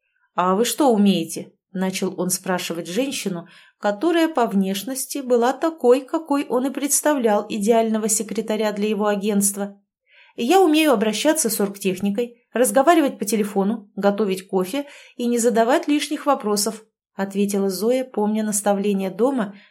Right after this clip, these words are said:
что перед этим секретарь совала нос не в свои дела. «Чудесно, особенно последних два качества»,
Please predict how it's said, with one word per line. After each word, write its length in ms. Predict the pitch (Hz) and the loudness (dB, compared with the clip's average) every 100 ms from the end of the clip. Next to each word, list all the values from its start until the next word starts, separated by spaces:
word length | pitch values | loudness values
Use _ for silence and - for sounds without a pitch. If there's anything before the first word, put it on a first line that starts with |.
| - | -14
что 240 | - 208 | -8 -4
перед 300 | 208 202 202 | 0 2 2
этим 340 | 226 285 196 185 | 0 -2 -4 -4
секретарь 680 | - 202 202 196 214 277 | -4 -2 -2 0 -4 -4
совала 520 | - 285 269 214 240 | -2 0 0 2 2
нос 300 | 240 202 202 220 | 2 0 0 -2
не 80 | |
в 60 | 220 | -4
свои 320 | - 220 196 | -4 -2 -2
дела. 420 | 175 202 175 175 _ _ _ _ _ _ _ _ | -2 -2 -2 -6 _ _ _ _ _ _ _ _
«Чудесно, 920 | - 214 226 262 226 170 - 240 - - | -6 -2 -2 0 0 0 -2 -6 -10 -4
особенно 540 | 226 - 294 254 277 | -2 0 0 0 0
последних 640 | 294 320 311 262 190 190 | 2 2 2 0 0 -2
два 160 | 185 202 | 0 2
качества», 640 | 202 175 - - 175 175 | 2 0 0 -6 -6 -12